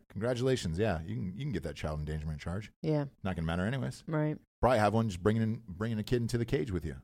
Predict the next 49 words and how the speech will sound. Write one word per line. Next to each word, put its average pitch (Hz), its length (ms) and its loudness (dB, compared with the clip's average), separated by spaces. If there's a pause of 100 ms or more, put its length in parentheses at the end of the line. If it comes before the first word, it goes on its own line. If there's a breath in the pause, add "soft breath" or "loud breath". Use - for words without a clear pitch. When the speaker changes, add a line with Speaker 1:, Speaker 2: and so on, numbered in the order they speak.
Speaker 2:
Yep. 151 180 -2 (200)
Speaker 1:
You 92 120 -6
know 113 120 0
you're 107 120 0
doing 104 160 2
that 113 160 0
once 87 180 -4
the - 80 -12
park 82 220 -2
is - 80 -14
closed. 95 380 -6 (180)
Speaker 2:
Yeah. 156 300 -2 (280)
Speaker 1:
So, 95 360 0 (720)
we'll - 60 -8
see. - 220 8 (440)
Speaker 2:
We 180 140 0
Speaker 1:
We'll 175 40 4
see 170 120 6
what 175 100 10
Speaker 2:
will. 165 60 10
Speaker 1:
happens 143 280 6
to 120 80 4
her, 110 120 8
but 107 120 6
I'd 110 120 6
li-, 127 120 4
I'd 117 80 0
like 139 160 0
to - 80 -6
be 135 80 2
updated. 95 680 4
Same 160 360 0
as, 156 180 2 (360 loud breath)
now 151 260 8
I 208 60 6
have 185 100 2
the 143 60 -6
same 147 220 -2
passion 123 340 0
towards 110 240 2
her 104 220 2
almost 104 760 2
as, 90 220 0
uh, 90 540 2 (420)
Mickey 120 600 0 (120)
J. 101 320 2
Polk. - 540 0 (480)
Speaker 2:
Oh, 160 140 0
right. 156 440 2